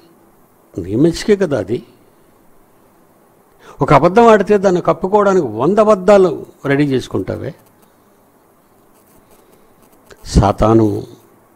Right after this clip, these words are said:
తన కుయుక్తు చేత మానవాళిని తప్పుదారి పట్టించి అనేక మంది దేవునికి శత్రువులైన వారిని సమాజంలో లేపి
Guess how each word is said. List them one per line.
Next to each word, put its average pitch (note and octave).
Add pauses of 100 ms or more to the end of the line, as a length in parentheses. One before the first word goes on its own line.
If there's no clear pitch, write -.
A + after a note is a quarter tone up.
(360)
తన G#2+
కుయుక్తు F#3+
చేత E3
మానవాళిని B2+
తప్పుదారి A2+
పట్టించి - (2500)
అనేక F3+
మంది F3+ (2500)
దేవునికి F#3
శత్రువులైన A3+
వారిని A#2+ (1200)
సమాజంలో A2
లేపి -